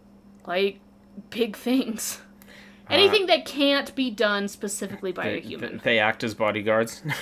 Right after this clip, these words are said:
Speaker 1: They act as bodyguards. Yeah, we see, like, the Dalek-like bodyguard
Speaker 2: Yeah.
Speaker 1: A Is. Uh,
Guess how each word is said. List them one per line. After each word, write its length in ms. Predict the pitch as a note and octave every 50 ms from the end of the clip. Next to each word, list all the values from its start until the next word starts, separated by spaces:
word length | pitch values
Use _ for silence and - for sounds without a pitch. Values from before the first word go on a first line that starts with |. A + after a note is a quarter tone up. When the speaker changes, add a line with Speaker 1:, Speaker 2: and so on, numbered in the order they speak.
| - - - - -
Speaker 1:
They 60 | A3+
act 160 | A#3 A#3 A#3 B3
as 100 | A#3+ G#3+
bodyguards. 480 | G#3+ G3 G3 G3 F#3+ G3+ G3 G3 A3+
Yeah, 160 | C4 D4 D#4+ C#4
we 120 | A#3+ B3+
see, 340 | C4+ - D4+ D4+ D4 D4 C#4+
like, 220 | A3 C#4 C4+ C4
the 80 | A#3+ C4
Dalek-like 880 | G#3+ - A#3 A#3 B3 C4+ C4 A#3 - - A3+ G3+ G3 G3 F#3+ - - -
bodyguard 760 | A#3 A3 A3+ A#3 A3+ F#3+ G#3 G3 F#3+ F#3+ F#3+ F#3+ F#3+ G3 - - - - C#3
Speaker 2:
Yeah. 440 | C3+ B2 B2 A#2 A2+ G#2+ G#2 G#2 G#3
Speaker 1:
A 440 | A3+ A3 G#3 G3+ F#3+ F#3 F3 E3+ E3+
Is. 460 | F3+ F3 F#3+ G3 - - - - - - -
Uh, 460 | - G#3 G3+ G3+ G3+ G3+ G#3 G#3 G#3